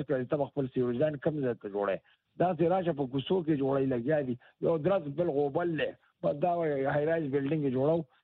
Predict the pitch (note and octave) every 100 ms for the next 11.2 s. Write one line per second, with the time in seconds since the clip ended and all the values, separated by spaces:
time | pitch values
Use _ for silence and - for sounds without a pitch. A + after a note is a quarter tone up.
0 | _ B2 C3 C#3 B2+ E3+ F3+ E3 C#3+ C3
1 | E3+ D#3 D3 C#3 D#3 F3+ F3 D#3+ F3+ D#3+
2 | D#3 E3 E3 D#3+ C3+ C#3 F#3 F#3 E3+ D#3+
3 | D3+ C3+ B2 D#3 - E3 E3+ D#3+ E3 C#3
4 | - - C#3+ E3 F3 C#3+ G2+ A2 - _
5 | _ _ - C#3 F3+ F3 F3 D#3 D3+ D#3
6 | F3+ F3+ C#3 D3+ C#3+ F3+ G3 F3 E3 C#3+
7 | C3+ A#2 - A2 C3+ C3+ C#3+ D#3+ C3+ F#2
8 | _ _ A#2+ D#3+ E3 D3 - - E3 D3
9 | C#3 C3 C3+ B2+ C#3+ F3+ E3 E3+ D#3+ B2+
10 | C#3 C#3+ D#3+ C#3 - E3 E3 C#3+ B2 A#2
11 | A#2